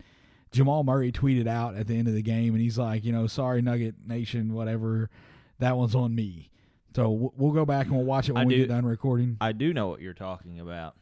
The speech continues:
Speaker 2: I sure do. I'm not gonna say it here 'cause you
Speaker 1: Yeah.
Speaker 2: already put that out, but I do know exactly what you're talking about.
Speaker 1: Yeah,
Speaker 2: Yes,
Speaker 1: just
Speaker 2: I did see that.
Speaker 1: craziness, man.
Speaker 2: Yeah.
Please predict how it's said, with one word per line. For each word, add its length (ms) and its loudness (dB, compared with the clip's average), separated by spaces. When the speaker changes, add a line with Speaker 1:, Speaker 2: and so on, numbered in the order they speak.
Speaker 2:
I 180 -6
sure 200 -4
do. 80 -2
I'm 100 -2
not 140 -4
gonna 120 -4
say 240 -2
it 60 -2
here 140 -4
'cause 240 -8
you 100 -4
Speaker 1:
Yeah. 60 2
Speaker 2:
already 180 0
put 200 -2
that 160 -2
out, 340 -2
but 240 -8
I 120 -4
do 160 -4
know 140 -6
exactly 460 -6
what 220 -6
you're 80 -10
talking 380 -10
about. 320 -12
Speaker 1:
Yeah, 180 -4
Speaker 2:
Yes, 140 -4
Speaker 1:
just 320 -2
Speaker 2:
I 120 -4
did 220 -6
see 220 -14
that. 300 -18
Speaker 1:
craziness, 580 -2
man. 280 -8
Speaker 2:
Yeah. 180 -6